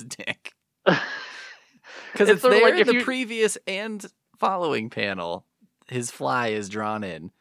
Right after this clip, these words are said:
Speaker 1: But in that
Speaker 2: Right.
Speaker 1: one, it almost just looks like it was erased.
Speaker 2: The editor had to, like, there's, like, a little
Speaker 1: <laughs>
Speaker 2: note, like, there's a circle and a note with it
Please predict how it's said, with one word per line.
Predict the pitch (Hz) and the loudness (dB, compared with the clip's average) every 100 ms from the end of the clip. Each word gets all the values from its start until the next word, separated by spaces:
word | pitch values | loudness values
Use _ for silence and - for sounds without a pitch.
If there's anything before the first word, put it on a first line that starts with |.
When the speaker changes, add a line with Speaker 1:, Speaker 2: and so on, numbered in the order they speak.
| _ _ _ - | _ _ _ 0
Speaker 1:
But | 135 | 0
in | 135 | 2
that | 139 156 | 4 6
Speaker 2:
Right. | 156 | 6
Speaker 1:
one, | 143 | 2
it | - - | -2 -2
almost | 160 196 170 - | -2 0 -4 -4
just | 151 135 | -6 -4
looks | 131 - | -6 -2
like | 120 110 | -2 -2
it | 92 | -4
was | 95 | -4
erased. | 85 92 78 58 - - _ _ _ _ _ _ _ _ _ _ _ _ | -6 -8 -8 -8 -12 -12 _ _ _ _ _ _ _ _ _ _ _ _
Speaker 2:
The | 180 220 | -2 4
editor | 202 214 214 | 6 6 4
had | 180 196 185 | 6 2 0
to, | 170 | -2
like, | 160 - - | -2 0 0
there's, | 185 | 0
like, | 254 - | 0 0
a | |
little | 180 165 147 | 0 -2 -2
Speaker 1:
<laughs> | |
Speaker 2:
note, | 151 156 - - | -4 -2 -4 -4
like, | 165 160 | -4 -2
there's | 170 156 | -6 -10
a | |
circle | - 165 160 165 | -6 -6 -4 -6
and | 147 | -6
a | |
note | 143 165 165 | -6 -8 -8
with | 147 | -12
it | 139 | -12